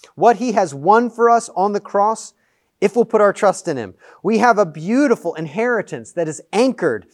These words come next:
in him. He is our security. Even when the rest of the world looks at his people as poor, as vulnerable, as weak, as too compassionate, as suffering fools, nothing can take away the splendor that Jesus gives.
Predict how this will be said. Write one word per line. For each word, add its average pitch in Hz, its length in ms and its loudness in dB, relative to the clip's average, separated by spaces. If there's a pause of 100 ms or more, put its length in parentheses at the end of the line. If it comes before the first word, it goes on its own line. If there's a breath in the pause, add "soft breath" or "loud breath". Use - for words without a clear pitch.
(140 soft breath)
in 143 140 -6
him. 117 240 -10 (200)
He 311 240 2
is 349 240 0
our 147 140 0
security. 101 760 -10 (240 soft breath)
Even 302 260 2
when 339 120 2
the 330 100 2
rest 320 400 -4
of 320 80 -4
the 302 80 0
world 277 400 6 (180 loud breath)
looks 247 440 -2
at 277 100 6
his 220 160 0
people 196 420 -8
as 147 180 -4
poor, 254 420 4
as 135 240 -4
vulnerable, 247 500 4
as 147 180 -6
weak, 247 380 -6
as - 160 -16
too 254 320 -4
compassionate, 247 720 -6
as - 180 -14
suffering 254 640 0
fools, 254 720 -8 (920)
nothing 110 640 -6 (400)
can 123 140 -16
take 135 220 -10
away 123 180 -6
the 117 100 -10
splendor 92 640 -20 (440)
that 113 120 -14
Jesus 107 460 -20
gives. 98 380 -18